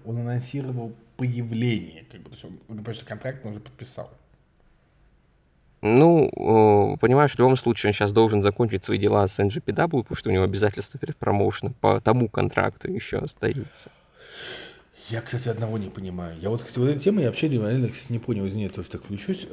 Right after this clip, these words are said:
Speaker 1: потому что, ну, типа, A E W не W W E, она вот
Speaker 2: Рома,
Speaker 1: не
Speaker 2: кстати, не
Speaker 1: запрещает
Speaker 2: махал
Speaker 1: выступать
Speaker 2: рукой,
Speaker 1: в
Speaker 2: держу в курсе.
Speaker 1: промоушенах.
Speaker 2: Он нас обманул.
Speaker 1: Простите. <laughs> Вот, э, да. Ну, короче, ну, я просто эту тему тоже не понял.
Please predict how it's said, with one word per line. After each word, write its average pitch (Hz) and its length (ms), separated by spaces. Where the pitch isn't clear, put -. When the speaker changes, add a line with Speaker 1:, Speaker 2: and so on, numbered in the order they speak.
Speaker 1:
потому 113 340
что, - 180
ну, 117 160
типа, 120 260
A 117 120
E 113 120
W 139 320
не 120 100
W 120 300
W 120 240
E, 131 160
она 104 120
вот 113 100
Speaker 2:
Рома, 143 180
Speaker 1:
не 123 60
Speaker 2:
кстати, 131 180
не 127 140
Speaker 1:
запрещает 131 100
Speaker 2:
махал 139 160
Speaker 1:
выступать 131 160
Speaker 2:
рукой, 113 200
Speaker 1:
в 95 40
Speaker 2:
держу 101 200
в - 40
курсе. 117 160
Speaker 1:
промоушенах. 110 380
Speaker 2:
Он 107 180
нас 107 180
обманул. 107 440
Speaker 1:
Простите. - 500
<laughs> - 720
Вот, 110 260
э, 98 320
да. 98 220
Ну, 107 200
короче, 139 400
ну, 131 140
я 135 200
просто 135 280
эту - 100
тему 131 200
тоже 104 180
не 101 80
понял. - 260